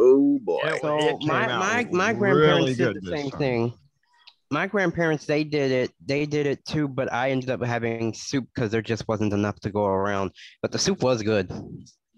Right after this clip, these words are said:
Speaker 3: So,
Speaker 2: Well, I've
Speaker 3: yeah.
Speaker 2: got plenty of leftovers, so you just, just come on down. We'll <laughs> split what I got left here.
Speaker 1: <laughs>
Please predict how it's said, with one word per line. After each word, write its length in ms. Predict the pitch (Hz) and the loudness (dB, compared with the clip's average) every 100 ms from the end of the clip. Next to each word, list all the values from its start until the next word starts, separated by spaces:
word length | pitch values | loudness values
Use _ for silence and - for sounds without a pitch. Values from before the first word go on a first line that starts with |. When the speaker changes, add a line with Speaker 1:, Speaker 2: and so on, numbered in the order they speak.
| - - _ - | -20 -20 _ -16
Speaker 3:
So, 140 | - | -2
Speaker 2:
Well, 100 | 123 | 2
I've 60 | 156 | 4
Speaker 3:
yeah. 40 | |
Speaker 2:
got 160 | 208 190 | 4 4
plenty 240 | 196 208 | 2 2
of 140 | 156 110 | 2 4
leftovers, 680 | 156 156 135 101 95 92 104 | 2 2 0 0 -2 -6 -8
so 320 | - 110 104 | -8 -6 -4
you 220 | 98 101 | -6 -10
just, 380 | 117 104 123 - | -10 -12 -14 -16
just 320 | - 92 - | -16 -14 -12
come 140 | - 131 | -8 -6
on 180 | 151 151 | -4 -4
down. 460 | 156 151 117 123 | -4 -4 -4 -6
We'll 240 | 101 110 107 - - - | -6 -10 -12 -16 -8 0
<laughs> 100 | 151 - 175 - 208 151 147 127 _ _ _ | 0 0 -8 -6 -8 -10 -14 -20 _ _ _
split 400 | - - 143 - | -20 -10 -8 -6
what 140 | 139 | -4
I 80 | 139 | 0
got 200 | 175 - | 0 4
left 200 | 165 135 | 2 4
here. 180 | 165 - 240 | 2 2 0
Speaker 1:
<laughs> 40 | - | -4